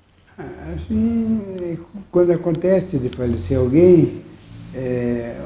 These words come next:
alguém da família vem nos procurar. Então, vem na funerária. E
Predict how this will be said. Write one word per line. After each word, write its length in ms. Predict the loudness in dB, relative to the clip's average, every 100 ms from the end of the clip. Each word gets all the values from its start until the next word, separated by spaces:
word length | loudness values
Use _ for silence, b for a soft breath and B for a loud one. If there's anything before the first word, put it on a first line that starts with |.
| -10 -6
alguém 380 | -2 2 4
da 120 | 4 0
família 680 | 2 6 8 8 8 4 2 -4 -12 -16 -14 -14 -10 2
vem 220 | 4 6
nos 220 | 4 0
procurar. 600 | 0 0 4 4 4 0 -8 -18 -20 -20 -20 -14 -4
Então, 600 | -4 0 2 4 4 2
vem 220 | 4 6
na 120 | 6
funerária. 640 | 2 0 0 2 0 -2 -6 -12 -18 -20 -20 -20 -12 -4
E 640 | -2 0 2 2 2